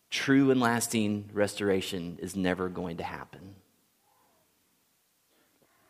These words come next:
Again, in verse twenty-four, we see Joseph mirroring the heart of Christ,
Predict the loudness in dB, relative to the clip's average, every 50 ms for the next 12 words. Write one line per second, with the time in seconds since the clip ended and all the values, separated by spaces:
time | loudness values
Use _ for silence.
0 | _ _ _ _ _ -20 -20 -20 -20 -20 -2 0 0 6 8 10 10 10 8 8
1 | 6 6 6 4 4 2 4 4 4 4 2 0 0 4 6 8 8 6 6 4
2 | 2 0 0 0 0 0 2 4 6 6 6 6 4 2 0 0 -2 -2 -6 -10
3 | -12 -14 -18 _ _ _ _ _ _ _ _ _ _ 4 6 8 8 8 6 6
4 | 6 6 4 4 2 2 0 -2 0 2 2 2 2 0 -2 -6 -2 2 2 4
5 | 2 2 0 -4 -8 -8 -8 -10 -10